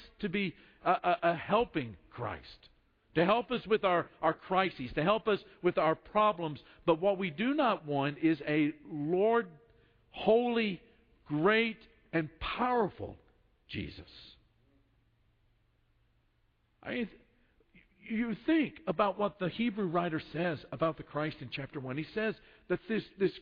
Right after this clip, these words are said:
great Jesus creates everything and sustains the universe, which is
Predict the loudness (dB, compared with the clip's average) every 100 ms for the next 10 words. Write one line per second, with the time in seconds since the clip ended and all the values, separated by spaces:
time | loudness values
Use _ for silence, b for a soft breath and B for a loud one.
0 | -20 _ _ -6 -4 -2 -4 -8 -16 _
1 | _ -14 -8 -4 -4 -6 -14 -20 -20 _
2 | _ _ _ _ _ _ _ _ _ _
3 | _ _ -12 -2 -2 0 -2 0 -2 -6
4 | -20 -20 _ _ _ 0 0 2 -4 -2
5 | -4 -4 -6 -6 -4 -6 -6 -12 -18 -10
6 | 0 2 2 0 -2 -6 -8 -8 -10 -14
7 | -20 _ b b b b b b b _
8 | _ _ _ 2 2 4 2 2 0 0
9 | -2 -2 -2 -2